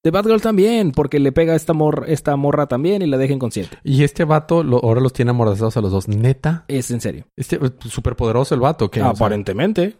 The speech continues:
Speaker 1: El punto es que, eh, Batgirl logra salvar a Doble Cara porque este vato lo que quería es matar a Doble Cara porque Doble Cara fue el que mató a su papá, ya sabes, venganza y todo eso.
Speaker 2: Ujú.
Speaker 1: Y, pues, evita que mate a, a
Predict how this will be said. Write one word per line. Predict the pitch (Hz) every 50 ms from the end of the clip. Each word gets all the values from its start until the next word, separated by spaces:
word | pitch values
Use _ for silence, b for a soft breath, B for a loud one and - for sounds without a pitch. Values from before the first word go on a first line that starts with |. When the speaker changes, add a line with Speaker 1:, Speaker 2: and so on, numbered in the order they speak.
| _ B B B B B B B B B B B _ _ _ _ -
Speaker 1:
El | 151 175 185 185 180
punto | - 240 254 254 247 - 233 208 196
es | 175 175 175 - - -
que, | - 147 139 139 143 147 135 - _ _ _
eh, | - 120 117 117 113
Batgirl | 110 131 135 139 143 147 147 143 139
logra | 139 135 131 139 -
salvar | - 131 123 127
a | 127 127
Doble | 123 127 131
Cara | - 170 175 175 -
porque | 139 139 - 139
este | - -
vato | 147 143 143 - 160
lo | 143 131
que | - 131
quería | - 127 120 123 127
es | 127 127
matar | 120 107 104 - 165
a | 185
Doble | 180 165 156 147
Cara | - 143 156 143
porque | - - - -
Doble | 110 117 120 131 123
Cara | 120 113 110
fue | - 117
el | 107
que | 113
mató | 104 101 - 110
a | 107
su | - -
papá, | 151 139 135 127 127
ya | 123 120 107
sabes, | - 110 101 101 98
venganza | 92 95 98 107 120 127 - 127 123 123 120
y | 104 92
todo | - 107 107 110 113
eso. | - - 143 - - _ _ 123
Speaker 2:
Ujú. | 113 104 101 127 139 147 b b b b b b b _
Speaker 1:
Y, | - 147 151 156 156 151 151 151 147 139 - _
pues, | 147 139 127 -
evita | 135 127 135 143 - 156
que | 151 151
mate | 139 139 143 135 - 147 139 131 127
a, | 120 117 113 110 107 104 101 101 98 95 92 92 85 82 82
a | -